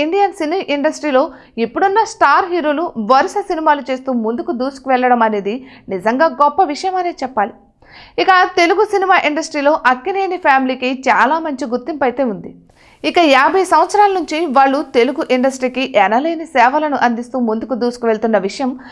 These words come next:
మనందరికీ తెలిసిందే. నాగేశ్వరరావు దగ్గర నుండి ప్రస్తుతం ఉన్న అఖిల్ వరకు ప్రతి ఒక్కరూ సినీ ఇండస్ట్రీలో వాళ్ళకంటూ ప్రత్యేకమైన ఐడెంటిటీని క్రియేట్ చేసుకోవడానికి అహర్నిశలు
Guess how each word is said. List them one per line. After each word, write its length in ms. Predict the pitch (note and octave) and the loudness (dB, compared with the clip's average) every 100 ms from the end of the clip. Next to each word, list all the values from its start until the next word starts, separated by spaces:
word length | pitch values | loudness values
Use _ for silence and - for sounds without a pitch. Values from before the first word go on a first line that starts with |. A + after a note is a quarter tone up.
| - D#4+ | -8 0
మనందరికీ 500 | E4+ D4+ D#4 F4+ F4 - | 2 2 0 0 -2 0
తెలిసిందే. 380 | G#3 A3 G#3 G2+ - _ _ - - A#3 | -2 -2 -8 -12 -18 _ _ -18 0 4
నాగేశ్వరరావు 540 | B3 G#4+ - G4 G4 | 4 4 2 2 4
దగ్గర 220 | D#4 C#4 D#4 | 2 2 0
నుండి 240 | D4+ D4 C4 C4+ - | 0 0 0 0 0
ప్రస్తుతం 460 | C4 A#3+ B3+ G4 E4 E4+ C4+ | 2 2 2 0 0 0 2
ఉన్న 140 | C4 A#3+ C4+ - - - | 4 4 0 -6 -4 0
అఖిల్ 280 | B3 D#4 G#4 F#4 | 2 2 2 2
వరకు 240 | E4 E4 D4+ - | 2 0 -2 0
ప్రతి 300 | A#3 A#3+ D4 D#4+ | -2 0 0 0
ఒక్కరూ 260 | D#4+ D#4 F4 F#4 | 0 -2 -2 -2
సినీ 240 | D#4+ E4 F#4+ E4+ | -2 0 0 0
ఇండస్ట్రీలో 480 | D#4 D#4 D4 C#4 F#4+ - - - | -2 -4 0 2 0 -4 -12 2
వాళ్ళకంటూ 460 | D#4 F4 A#4 G#4 F#4 F#4 | 4 4 2 -2 -4 -2
ప్రత్యేకమైన 720 | C4+ B3 B3 G4+ G4+ F#4 F#4 F4 - A3+ | 0 0 0 -2 0 2 2 0 2 2
ఐడెంటిటీని 600 | C4 F#4+ F4+ F4 C#4+ C4+ C4 | 2 -2 -8 -4 -2 -4 0
క్రియేట్ 280 | A#3 C4 C4 | 2 2 0
చేసుకోవడానికి 600 | B3 B3 A#3 A3 G#3+ G#3+ B3+ - - - G3+ | -2 0 0 2 -2 -4 -10 -10 -14 -2 -2
అహర్నిశలు 600 | - C#4+ E4+ E4+ F4+ | 2 0 0 -4 -2